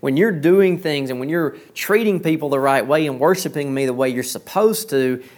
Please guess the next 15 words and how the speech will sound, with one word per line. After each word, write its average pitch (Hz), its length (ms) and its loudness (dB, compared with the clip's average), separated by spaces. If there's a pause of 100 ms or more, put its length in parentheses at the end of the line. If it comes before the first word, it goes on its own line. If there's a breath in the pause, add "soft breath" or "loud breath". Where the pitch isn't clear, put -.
then 180 340 2
your 170 160 -2
delight 123 580 -4
will 127 200 -4
be 120 200 -4
in 113 140 -6
the 107 80 -8
Lord. 104 400 -6 (1900 loud breath)
The 165 80 4
main 240 280 0
point 190 320 0
of 143 80 -4
this 135 200 -2
whole 185 280 -2
passage 131 760 -6